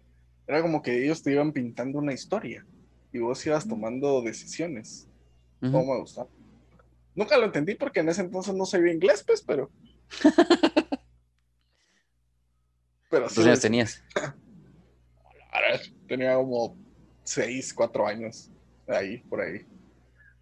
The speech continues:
Speaker 2: Va-, vamos a los males de la tecnología, lo-, los peores males de la tecnología. Hacer lo que no se debe hacer.
Speaker 1: Ujú.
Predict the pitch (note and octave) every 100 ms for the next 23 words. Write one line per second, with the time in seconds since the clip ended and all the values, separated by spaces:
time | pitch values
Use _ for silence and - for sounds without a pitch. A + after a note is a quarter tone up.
0 | _ _ _ _ _ _ _ _ _ _
1 | _ _ _ _ _ - - - F#2 A#2
2 | D#3 D#3 A2+ G#2+ A2 B2 A2 F#2+ E2+ F#2
3 | E2 E2 E2+ E2 E2 F2+ F2+ - A#2 B2+
4 | A#2+ A2 A2 G#2 G2 F#2 F2+ F2 E2+ D2
5 | _ _ _ _ _ _ _ _ _ _
6 | _ - F#2 C3 D3+ G#2 A#2 A2+ G#2+ G2+
7 | A2+ C#3 - - - - - - - -
8 | - - _ _ _ _ _ - C3+ D3+
9 | D#3+